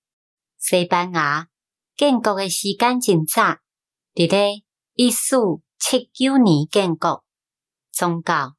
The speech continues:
以天主教为主，占了百分之八十五。西班牙位在欧洲西南部的伊比利半岛，除了这个半岛的领土以外，还佫包括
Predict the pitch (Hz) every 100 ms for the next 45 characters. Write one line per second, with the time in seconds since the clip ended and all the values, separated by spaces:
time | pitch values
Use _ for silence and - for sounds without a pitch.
0 | - 202 202 185 170 170 247 254 220 156
1 | 143 143 - 214 180 143 _ _ _ -
2 | - 214 196 208 185 185 269 247 202 185
3 | 170 190 170 269 220 160 135 156 147 151
4 | _ _ _ _ _ _ _ _ - -
5 | 196 196 196 202 190 165 160 185 208 _
6 | _ _ 196 165 - 165 156 180 165 160
7 | 233 233 247 220 - 196 175 175 165 165
8 | 180 165 160 _ _ _ _ - 190 185
9 | 233 254 247 156 185 226 214 269 240 180
10 | 139 - _ _ _ _ _ - 170 208
11 | 214 226 208 190 247 240 220 240 226 214
12 | 247 254 254 294 254 269 262 220 202 202
13 | _ _ _ _ 208 196 208 175 180 175
14 | - 226 208 165